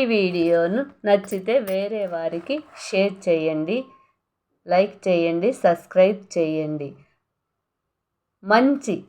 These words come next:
ఆహారం తింటే మంచి ఆలోచనలు కూడా వస్తాయి. సంపూర్ణ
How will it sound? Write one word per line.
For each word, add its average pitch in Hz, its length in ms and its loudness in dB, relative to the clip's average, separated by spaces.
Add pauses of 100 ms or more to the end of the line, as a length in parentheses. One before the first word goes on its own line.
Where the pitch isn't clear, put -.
(520)
ఆహారం 226 680 6
తింటే 185 420 0 (400)
మంచి 254 440 0 (180)
ఆలోచనలు 233 720 8
కూడా 180 480 4
వస్తాయి. 170 560 -2 (460)
సంపూర్ణ 233 640 4